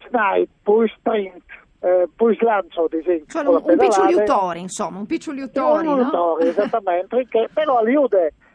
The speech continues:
Speaker 1: sia che il canale ha una grande, no, alle tante che al monte sono una bicicletta, ma anche avere poi prestazioni su che sulla bicicletta va lì. Morale è la bicicletta dal momento.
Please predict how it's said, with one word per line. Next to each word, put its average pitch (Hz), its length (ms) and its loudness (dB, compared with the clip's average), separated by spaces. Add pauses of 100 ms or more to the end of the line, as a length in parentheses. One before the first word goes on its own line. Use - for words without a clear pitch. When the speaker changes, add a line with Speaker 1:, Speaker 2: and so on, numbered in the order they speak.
(180)
Speaker 1:
sia 320 320 0
che 208 120 0
il 247 160 4
canale 185 360 0
ha 196 360 0
una 180 420 -4
grande, 190 600 0
no, 185 200 -4
alle 190 300 -2
tante 240 400 -2
che 214 100 -2
al 196 220 -2
monte 208 260 -2
sono 185 160 -6
una 208 160 -2
bicicletta, 226 640 0 (420)
ma 175 260 -8
anche 220 520 -2
avere 262 420 -4 (380)
poi 320 220 0
prestazioni 226 880 -2
su 285 300 0
che 220 100 -2
sulla 196 200 0
bicicletta 240 520 -2
va 190 240 -4
lì. 247 260 -2 (640)
Morale 226 500 0
è 202 440 2
la - 120 0
bicicletta 240 480 -2
dal 214 180 -2
momento. 165 580 -6